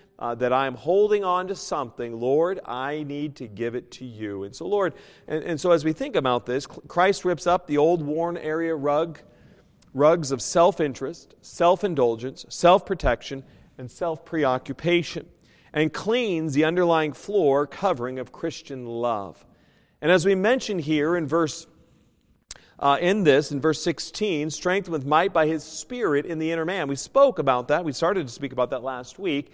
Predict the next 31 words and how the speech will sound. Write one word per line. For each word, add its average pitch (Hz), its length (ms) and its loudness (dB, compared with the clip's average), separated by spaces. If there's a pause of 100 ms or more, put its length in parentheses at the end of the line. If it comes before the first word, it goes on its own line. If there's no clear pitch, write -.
(180)
with 170 200 0
respect 214 680 -2
to 165 100 -8
Christ 180 640 -4
cleaning 196 380 -4
up 175 180 -2
the 156 140 -2
inner 151 180 -4
man, 151 360 -4
dealing 160 540 -2 (220)
with 180 300 2 (200)
l-, 147 300 0
love, 156 640 4
right, 147 240 2
by 147 160 2
his 139 100 -2
Spirit 190 300 2
in 165 60 0
the 156 80 0
inner 156 180 0
man, 160 480 2 (480)
and 143 280 2
that 127 120 0
Christ 160 360 2
may 151 100 -2
dwell 147 200 6
in 147 60 -2
your 135 100 -4
hearts 147 300 2
by 165 260 0
faith, - 640 -8